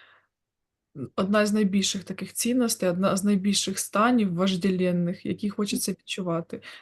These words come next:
Це не тільки там в грошах або фізична свобода, це і свобода бути собою, свобода робити те, що хоч-, продавати те, що хочеш, бути тією, ким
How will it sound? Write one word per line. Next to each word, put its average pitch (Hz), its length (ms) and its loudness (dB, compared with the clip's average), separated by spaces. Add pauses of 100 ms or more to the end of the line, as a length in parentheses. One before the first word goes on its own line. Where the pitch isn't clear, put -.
(140)
Це 302 160 0
не 302 80 0
тільки 277 280 0
там 175 360 2
в 170 240 0
грошах 214 540 2
або 175 180 2
фізична 190 500 0
свобода, 175 560 0
це 196 240 0
і 196 80 2
свобода 196 440 0
бути 202 240 0
собою, 202 520 0
свобода 190 580 0 (380)
робити 208 420 2
те, 196 140 -2
що 196 140 -4
хоч-, 190 220 -6
продавати 202 640 2
те, 208 160 -4
що 202 220 -6
хочеш, 190 320 -6
бути 208 340 -4
тією, 180 420 -2
ким 180 200 -6